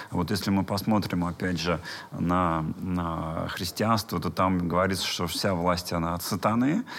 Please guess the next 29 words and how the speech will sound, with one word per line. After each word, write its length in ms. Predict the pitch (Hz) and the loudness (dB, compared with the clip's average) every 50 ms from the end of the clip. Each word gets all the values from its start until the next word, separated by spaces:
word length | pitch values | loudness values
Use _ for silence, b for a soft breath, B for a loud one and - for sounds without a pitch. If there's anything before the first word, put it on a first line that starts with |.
| B B B B B | B B B B B
Соответственно, 560 | - - 98 98 95 101 101 95 98 - 98 | -4 -2 0 0 2 0 0 0 0 -2 -4
сатана 400 | - - - 104 104 110 113 107 | -2 -2 0 2 2 4 2 2
решает, 340 | 92 85 - - 95 85 - | 2 0 0 0 -2 -2 -2
кого 260 | - 85 87 87 85 | -2 -2 0 0 0
поставить 560 | 80 - 80 80 - - 90 87 82 76 80 - | -2 -4 -6 -6 -4 -2 0 0 0 0 -4 -6
там 200 | - 78 78 76 | -6 -4 -4 -4
в 80 | 78 | -4
главе. 400 | 82 82 82 82 80 78 80 78 78 B B B B B B B B | -2 0 0 0 0 0 -2 -4 -6 B B B B B B B B
Ну, 220 | - 90 90 87 85 | -2 0 0 2 0
вот 180 | 80 82 - | 0 -2 -2
это 240 | 98 95 92 - 92 | -2 -2 -2 0 0
может 260 | 90 90 95 95 90 | 0 2 2 2 0
быть 220 | 90 90 85 - - | 0 -2 -2 -2 -2
определённое 640 | 90 - - 101 87 95 98 95 90 87 85 85 | -4 -2 0 0 2 4 4 4 4 4 2 2
испытание 600 | 85 - - - - - 110 107 110 107 98 92 87 | 0 -2 -6 -8 -4 -2 0 0 2 2 2 2 2
для 200 | 80 92 87 87 | 0 0 -2 -2
всей 180 | - - 92 | -2 -4 -4
страны, 600 | 85 - - - 90 87 92 95 98 98 95 95 98 B B B B B B | -4 -6 -4 -2 0 0 2 2 2 2 0 0 -4 B B B B B B
э, 100 | B - | B -2
вот, 220 | 92 85 82 82 82 | 0 0 0 0 -2
что 220 | - - - 85 | -2 -4 -2 -2
вот 180 | 80 80 80 - | -2 -2 -2 0
им 140 | 87 82 80 | 0 0 2
дана 260 | 82 80 78 78 78 | 2 0 0 0 -2
такая 380 | - - 80 - 92 90 92 | -4 -6 -6 -2 0 0 2
власть, 320 | 87 82 87 92 95 95 - | 2 2 4 2 2 2 0
чтобы 340 | - - - 82 78 82 82 | -4 -4 -4 -4 -2 -2 -2
они 160 | 80 80 85 | -2 -4 -6
там, 640 | 82 - 80 78 76 78 78 76 76 76 73 76 | -6 -4 -4 -4 -2 -2 -2 -2 -4 -4 -4 -6